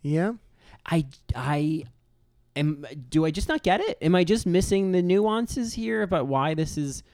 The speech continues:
Speaker 2: so, why they, why the judges saw this as so elevated?
Speaker 1: Yeah, I mean, I guess we need to start watching, uh, the, her YouTube channel.
Speaker 2: Oh, yeah. Yeah, yeah, yeah. And, the, and her, you know, review of the Jew and all
Speaker 1: Right.
Speaker 2: that. Yeah.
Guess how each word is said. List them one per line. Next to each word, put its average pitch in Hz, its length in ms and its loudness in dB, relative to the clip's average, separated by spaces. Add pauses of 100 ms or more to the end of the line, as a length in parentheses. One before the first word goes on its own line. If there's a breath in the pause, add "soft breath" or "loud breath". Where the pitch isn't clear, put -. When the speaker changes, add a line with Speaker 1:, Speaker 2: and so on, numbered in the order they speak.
(180)
Speaker 2:
so, 143 440 4
why 135 460 4
they, 139 160 -2 (100)
why 127 200 4
the 113 100 2
judges 110 440 4
saw 107 200 4
this 104 140 2
as 98 100 -2
so 107 140 4
elevated? 92 380 -2
Speaker 1:
Yeah, 190 180 4 (100)
I 190 80 0
mean, 214 160 6
I 202 80 6
guess 220 200 0
we 247 100 0
need 202 160 0
to 185 80 0
start 170 260 6
watching, 143 800 4 (120)
uh, 120 560 2 (260)
the, 131 320 -2
her 123 160 4
YouTube 127 400 2
channel. 90 480 -4 (180 loud breath)
Speaker 2:
Oh, 139 240 6
yeah. 104 360 0 (140)
Yeah, 107 120 -4
yeah, 101 60 -2 (100)
yeah. 90 140 -4
And, 87 100 -6
the, 90 160 -10
and 92 100 -6
her, 87 300 -8
you 98 100 -8
know, 90 160 -6
review 90 320 -4
of 95 60 -4
the 92 80 -4
Jew 90 340 -4
and 87 100 -6
all 90 100 -6
Speaker 1:
Right. 123 180 4
Speaker 2:
that. 98 60 -4
Yeah. 104 240 0